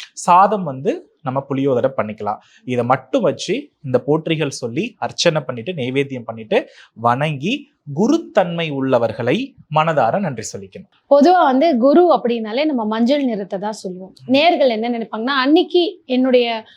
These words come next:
Speaker 2: ஸ்கூல் குருவா இருக்கட்டும், இல்ல நான் யார குருவா நினைக்கிறேன்னா,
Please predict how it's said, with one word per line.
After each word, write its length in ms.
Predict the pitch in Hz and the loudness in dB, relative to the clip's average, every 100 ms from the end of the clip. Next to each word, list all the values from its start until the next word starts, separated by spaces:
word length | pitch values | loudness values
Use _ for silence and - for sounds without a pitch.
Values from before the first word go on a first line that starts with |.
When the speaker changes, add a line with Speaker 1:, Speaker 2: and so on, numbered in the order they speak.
| _ | _
Speaker 2:
ஸ்கூல் 460 | - - 330 339 254 | -18 2 6 6 6
குருவா 300 | 277 269 233 | 4 2 0
இருக்கட்டும், 440 | 208 - 190 220 | -2 -10 -10 -10
இல்ல 200 | 233 254 | -2 0
நான் 260 | 247 247 320 | 4 4 4
யார 360 | 269 269 302 226 | 2 2 0 0
குருவா 380 | 254 269 269 | 0 0 -2
நினைக்கிறேன்னா, 420 | 214 208 208 208 | -6 -10 -10 -10